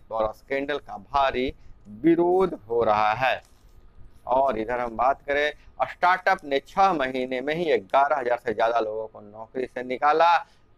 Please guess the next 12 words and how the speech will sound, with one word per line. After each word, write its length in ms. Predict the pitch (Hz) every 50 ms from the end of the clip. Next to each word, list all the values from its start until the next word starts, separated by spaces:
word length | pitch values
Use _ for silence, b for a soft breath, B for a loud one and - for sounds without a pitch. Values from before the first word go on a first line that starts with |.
| _ _ -
लागत 720 | 107 110 107 107 113 135 165 175 180 180 190 214 202 - -
कटौती, 500 | 175 170 170 156 156 - 175 170 175 175
पुनर्गठन 640 | - - 139 135 135 131 123 117 131 127 - 165 156
के 180 | 147 - 113
नाम 300 | 104 110 127 143 151 151
पर 160 | 143 - 127 110
छटनी 500 | - - - 131 - _ - 147 143 117
जरूरी 340 | 113 113 113 120 131 135
मान 240 | 120 110 113 117 117 117
रहे 80 | 123 131
हैं 80 | 131 120
startup 400 | _ - 107 107 _ - 113